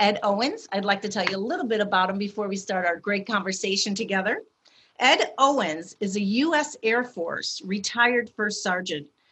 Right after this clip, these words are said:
As a first sergeant, he was the senior enlisted advisor to commanders at the unit, group, and base levels.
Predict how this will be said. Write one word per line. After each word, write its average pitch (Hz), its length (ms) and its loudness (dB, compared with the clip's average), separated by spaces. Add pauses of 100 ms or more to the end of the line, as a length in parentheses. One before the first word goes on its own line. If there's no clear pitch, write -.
(260)
As 220 180 0
a 226 60 0
first 330 380 -2
sergeant, 208 400 2
he 214 180 -2
was 277 200 -2
the 214 100 -8
senior 339 460 0
enlisted 226 580 -2
advisor 190 760 0
to 220 120 -2
commanders 220 680 -2
at 180 120 -4
the 190 80 -6
unit, 240 520 -2 (280)
group, 220 400 0
and 190 200 0
base 185 280 -4
levels. - 540 -6